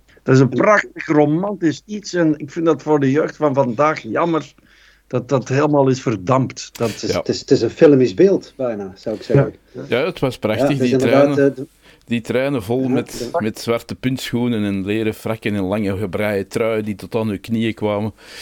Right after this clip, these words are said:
Speaker 3: Ik heb er ook dikwijls in gezeten.
Speaker 2: Ik ben mijn eer-, mijn eerste pukkelpop ook nooit vergeten. Ik, eh, ik, ik kwam een beetje uit de alternatieve hoek.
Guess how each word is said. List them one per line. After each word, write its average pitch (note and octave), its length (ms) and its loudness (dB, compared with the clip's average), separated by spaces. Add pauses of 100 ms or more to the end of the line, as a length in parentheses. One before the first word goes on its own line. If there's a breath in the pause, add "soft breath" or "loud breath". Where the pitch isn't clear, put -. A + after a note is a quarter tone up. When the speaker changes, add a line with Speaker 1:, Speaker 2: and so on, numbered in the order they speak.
(140 loud breath)
Speaker 3:
Ik G2+ 160 -8
heb F#2 140 -4
er E2+ 80 -4
ook - 160 -10
dikwijls E2+ 320 -10
in E2+ 120 -6
gezeten. E2 400 -10 (1400 soft breath)
Speaker 2:
Ik - 120 2
ben - 140 0
mijn A#2+ 220 2
eer-, C#3 160 4
mijn C#3 140 4
eerste C#3+ 320 4
pukkelpop D3 520 2
ook B2+ 120 -14
nooit C#3+ 280 2
vergeten. C3 500 0
Ik, A2 160 -8
eh, A#2+ 320 2
ik, A#2 120 -8
ik C3+ 160 -6
kwam C3+ 180 4
een B2 60 -2
beetje B2+ 280 2
uit B2+ 100 2
de - 80 -10
alternatieve C3 600 0
hoek. C#3+ 300 0